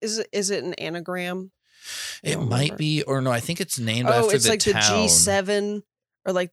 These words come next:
Speaker 2: Well, the
Speaker 1: the
Speaker 2: G seven goes there. It's named after the town. It's, like, a Swiss, um, I gotta Google this.
Speaker 1: Mm-hmm. Geneva
Speaker 2: Um,
Speaker 1: Convention?
Speaker 2: <laughs> it's something like that.
Speaker 1: No, that's Switzerland.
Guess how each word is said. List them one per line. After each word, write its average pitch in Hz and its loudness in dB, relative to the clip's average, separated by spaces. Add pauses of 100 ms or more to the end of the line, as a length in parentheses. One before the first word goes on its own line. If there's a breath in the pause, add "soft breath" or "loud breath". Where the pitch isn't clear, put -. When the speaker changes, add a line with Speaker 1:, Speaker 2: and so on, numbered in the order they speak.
Speaker 2:
Well, 156 4
the 127 4
Speaker 1:
the 131 4
Speaker 2:
G 151 0
seven 147 0
goes 107 0
there. 101 0
It's - -2
named 123 -4
after 139 -6
the 120 -2
town. 92 -4
It's, - -8
like, 139 -6
a 135 -2
Swiss, - 0 (420 loud breath)
um, 127 0 (100)
I 117 -2
gotta 87 -4
Google 85 -10
this. 87 -4
Speaker 1:
Mm-hmm. 240 -2
Geneva 196 2
Speaker 2:
Um, 98 0
Speaker 1:
Convention? 226 -2 (120)
Speaker 2:
<laughs> - -20 (180)
it's 123 -4
something 110 -6
like 90 -10
that. 85 -10 (180)
Speaker 1:
No, 214 0
that's 208 4
Switzerland. 175 0